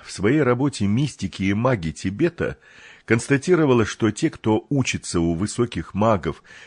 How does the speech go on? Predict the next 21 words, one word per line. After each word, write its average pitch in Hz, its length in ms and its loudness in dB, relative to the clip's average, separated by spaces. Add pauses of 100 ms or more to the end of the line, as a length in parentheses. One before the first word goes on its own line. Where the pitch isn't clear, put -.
(140)
древним 104 480 4
чудесным 90 640 -2
искусством 87 600 -6
ситхи, 87 720 -8 (760)
доходят 143 520 -2
до 127 100 0
всего 135 340 -6
сами. 151 460 -4 (680)
У 107 120 2
них 160 180 0
перед 147 220 0
глазами 113 520 2
есть 92 280 -4
пример, 80 400 -2
к - 80 -16
которому 110 520 -2
нужно 90 340 -2
стремиться. - 680 -8 (440)
Все 104 300 0
великие 117 480 0
посвящённые — 73 1040 -4